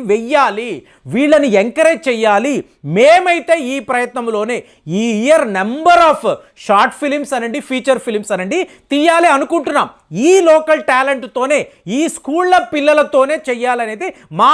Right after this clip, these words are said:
ఆలోచన. So that నెక్స్ట్ జనరేషన్కి మీరు కొన్ని మంచి విషయాలు చెప్పిన వాళ్ళు అవుతారు. ఇదే మా ప్రయత్నము. కాబట్టి ఇవాళ పాలకొల్లు వెళుతున్నప్పుడు ఆ ప్రిన్సిపల్ మేడం మీకు ఈజీగా ఒక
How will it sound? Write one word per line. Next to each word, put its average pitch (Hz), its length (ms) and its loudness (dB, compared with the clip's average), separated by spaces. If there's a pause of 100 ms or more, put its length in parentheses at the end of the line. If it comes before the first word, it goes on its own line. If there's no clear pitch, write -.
(160)
ఆలోచన. 311 380 2 (320)
So 269 140 2
that 330 220 4
నెక్స్ట్ 247 260 -6 (140)
జనరేషన్కి 277 680 -2 (360)
మీరు 285 140 -2 (100)
కొన్ని 208 240 -2
మంచి 294 220 -4 (120)
విషయాలు 311 440 0
చెప్పిన 254 220 -2 (100)
వాళ్ళు 269 220 2
అవుతారు. 240 300 -2 (300)
ఇదే 262 160 4 (160)
మా 240 100 2 (140)
ప్రయత్నము. 277 440 -4 (340)
కాబట్టి 247 360 0
ఇవాళ 285 200 2 (180)
పాలకొల్లు 330 560 2
వెళుతున్నప్పుడు 269 600 -2 (460)
ఆ - 20 0 (100)
ప్రిన్సిపల్ 285 440 0 (100)
మేడం 269 320 0 (520)
మీకు 359 400 -2 (240)
ఈజీగా 285 440 -2 (120)
ఒక 226 100 -6